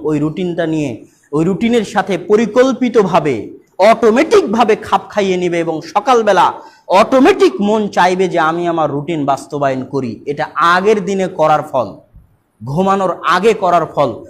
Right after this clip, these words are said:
ঘুমানোর সময় মানুষের সাবকনশাস মাইন্ড জাগ্রত থাকে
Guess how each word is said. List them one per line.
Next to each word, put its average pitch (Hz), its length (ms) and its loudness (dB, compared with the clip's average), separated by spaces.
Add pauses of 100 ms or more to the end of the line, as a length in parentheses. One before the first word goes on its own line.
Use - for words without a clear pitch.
(160)
ঘুমানোর 190 400 -2
সময় 185 300 -4
মানুষের 165 420 -4
সাবকনশাস 160 840 -6
মাইন্ড 147 400 -2
জাগ্রত 147 480 -4
থাকে 135 400 -8